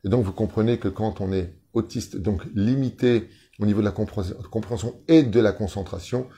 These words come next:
vous comprenez que l'enfant était complètement perdu dans les écoles dites, ben, standard normal et qu'il avait du besoin d'une, euh, éducation spécialisée, là où il est aujourd'hui enfin placé avec les droits qui lui sont dus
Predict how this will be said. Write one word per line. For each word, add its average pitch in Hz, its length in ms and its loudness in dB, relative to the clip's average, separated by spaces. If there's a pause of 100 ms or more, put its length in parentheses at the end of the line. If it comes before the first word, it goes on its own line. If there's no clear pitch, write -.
(240)
vous 104 60 -2
comprenez 113 360 0
que - 80 -4
l'enfant 107 200 -2
était 98 140 -2
complètement 104 640 -4 (120)
perdu 127 320 4
dans 101 120 0
les 90 140 0
écoles 98 380 0 (260)
dites, 104 440 -2
ben, 95 220 -4
standard 101 460 2
normal 95 480 2 (240)
et 110 80 0
qu'il 107 160 0
avait 98 200 4
du 95 120 -4
besoin 107 400 2
d'une, 95 380 0
euh, 95 120 0 (300)
éducation 113 500 2 (160)
spécialisée, 101 760 0 (200)
là 107 160 6
où 95 140 4
il 95 60 4
est - 280 0
aujourd'hui 107 680 4
enfin 123 340 0
placé 98 580 -2
avec 98 280 -2
les 95 140 0
droits 101 420 4 (320)
qui 123 140 0
lui 120 160 2
sont 107 260 -2
dus 101 360 0